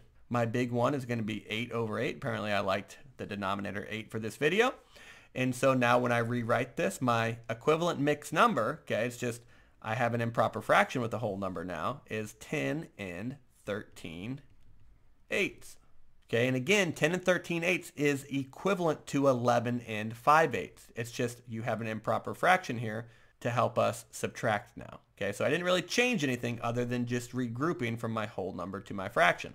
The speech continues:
Now I'm gonna subtract five and seven eighths. Think to myself, more on the top now, no need to stop. Thirteen minus seven is six, my denominator stays the same. Ten minus five is five,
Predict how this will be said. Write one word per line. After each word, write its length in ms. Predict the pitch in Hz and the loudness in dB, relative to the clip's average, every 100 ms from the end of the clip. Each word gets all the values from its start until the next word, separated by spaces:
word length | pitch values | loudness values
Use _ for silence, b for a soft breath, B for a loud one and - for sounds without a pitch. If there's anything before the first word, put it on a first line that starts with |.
| _ B B B B - | _ B B B B -4
Now 200 | 110 110 | -2 0
I'm 120 | 113 | -2
gonna 200 | 104 104 | -4 -6
subtract 460 | - - 107 104 | -8 -4 -2 -2
five 500 | - - 107 104 107 - | -6 -2 2 2 0 -4
and 280 | 87 78 - | -8 -10 -12
seven 440 | - - 151 160 | -12 0 2 2
eighths. 560 | - 185 285 - - - - _ - - | 0 0 0 -6 -20 -20 -20 _ -20 -10
Think 180 | 101 101 | -8 -4
to 60 | |
myself, 380 | 120 120 143 147 | -2 2 4 4
more 180 | 120 123 | 4 0
on 60 | 139 | 0
the 60 | |
top 260 | 135 170 190 | 6 6 6
now, 220 | 196 214 | 6 4
no 160 | 143 123 | 4 0
need 120 | 139 | -2
to 40 | |
stop. 380 | 135 196 190 - | 0 4 4 2
Thirteen 320 | 113 107 120 | -6 -4 -4
minus 220 | 117 113 | -2 -4
seven 280 | 117 123 117 | -2 -2 -2
is 120 | 104 | -6
six, 460 | - 208 226 - - | -2 0 0 -2 -8
my 120 | 113 | -4
denominator 480 | 110 110 107 110 104 | -4 -2 -2 -4 -6
stays 280 | - 113 104 | -6 -6 -6
the 80 | - | -4
same. 420 | - 185 180 175 b b b b - | 0 2 2 -2 b b b b -14
Ten 300 | - 143 139 | -2 0 2
minus 340 | 131 120 117 | 2 0 -2
five 440 | - 123 117 117 - | 0 2 4 2 0
is 280 | 98 92 - | -6 -8 -10
five, 580 | - 165 175 196 214 | 2 6 6 4 2